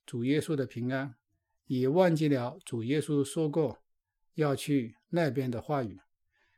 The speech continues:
小信的人即几乎没有信心的人，这些门徒们和这么大的信心的百夫长形成鲜明的对照。有信心的人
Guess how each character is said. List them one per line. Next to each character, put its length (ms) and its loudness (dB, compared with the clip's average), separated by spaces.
小 240 0
信 160 4
的 120 8
人 400 4
即 340 2
几 220 -2
乎 180 0
没 120 4
有 120 4
信 180 -2
心 160 2
的 100 2
人， 300 -8
这 120 4
些 100 8
门 200 8
徒 120 2
们 480 4
和 560 0
这 160 4
么 140 4
大 180 6
的 180 2
信 260 0
心 200 2
的 160 2
百 180 -6
夫 160 -2
长 260 -6
形 240 -2
成 360 0
鲜 380 0
明 140 2
的 100 -2
对 160 2
照。 300 -6
有 220 4
信 220 4
心 160 4
的 100 6
人 380 2